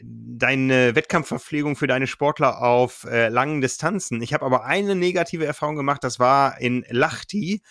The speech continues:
wo ich angereist bin an einem Donnerstag bei sechsundzwanzig Grad und am Renntag hatten wir auf einmal acht Grad und Regen und es war einfach kalt. Ich habe nicht geschwitzt und hatte das Problem, dass ich einfach nicht die Flüssigkeitsmenge zu mir nehmen konnte, weil ich keinen Durst hatte,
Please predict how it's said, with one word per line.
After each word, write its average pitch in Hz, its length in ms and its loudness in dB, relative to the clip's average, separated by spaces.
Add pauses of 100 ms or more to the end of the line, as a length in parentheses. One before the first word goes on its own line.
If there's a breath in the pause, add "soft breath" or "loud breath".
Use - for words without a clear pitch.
(360 loud breath)
wo 113 180 -2
ich 127 140 -4
angereist 151 500 0
bin 151 140 0
an 135 100 -2
einem 131 180 2
Donnerstag 143 380 2
bei 139 100 2
sechsundzwanzig 135 640 -2
Grad 135 220 4
und 131 60 -4
am 120 100 2
Renntag 127 340 0
hatten 123 140 0
wir 120 80 0
auf 120 80 -4
einmal 123 160 2
acht 120 220 -4
Grad 120 200 2
und 117 120 -4
Regen 117 360 2
und 107 120 -8
es - 120 -8
war 117 160 2
einfach 117 300 -2
kalt. 170 420 -2 (460 loud breath)
Ich 120 140 -2
habe 120 120 2
nicht 123 240 0
geschwitzt - 640 2
und 131 300 0
hatte 143 220 -4
das 131 160 -6
Problem, 139 420 -2
dass 131 160 -4
ich - 160 -10
einfach 127 280 -4
nicht 135 280 -6
die 120 400 2
Flüssigkeitsmenge 127 880 -2
zu 208 200 -6
mir 190 160 0
nehmen 117 360 0
konnte, 127 340 -2
weil 110 120 0
ich - 40 -18
keinen 117 220 -4
Durst 175 320 -2
hatte, 143 300 -4